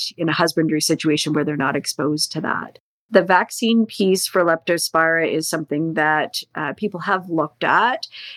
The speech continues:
and the most recent, uh, equine ophthalmology conference that we could attend in person, they actually had a good presentation that showed that vaccination against that was actually detrimental, meaning it did cause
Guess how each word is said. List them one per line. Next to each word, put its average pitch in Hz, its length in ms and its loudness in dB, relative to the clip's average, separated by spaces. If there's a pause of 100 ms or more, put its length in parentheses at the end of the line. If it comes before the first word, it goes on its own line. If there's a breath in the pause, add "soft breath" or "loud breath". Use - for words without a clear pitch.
(120)
and 170 420 -2 (720)
the - 140 -2
most 170 440 0
recent, 196 960 0
uh, 165 220 -4
equine 175 380 2
ophthalmology 165 580 0
conference 160 520 -2
that - 100 -6
we 170 80 0
could - 160 0
attend 175 300 0
in 143 120 0
person, 160 520 0
they 160 100 2
actually 156 320 -2
had 160 120 0
a 165 60 2
good 156 220 0
presentation 160 880 0 (380 loud breath)
that 147 180 4
showed 156 400 0
that 143 360 -2 (340)
vaccination 170 760 0
against 151 480 -2
that 139 240 2
was 160 140 -4
actually 156 340 -4
detrimental, 147 800 -2
meaning 165 360 0
it 151 140 0
did 160 300 0
cause 151 380 0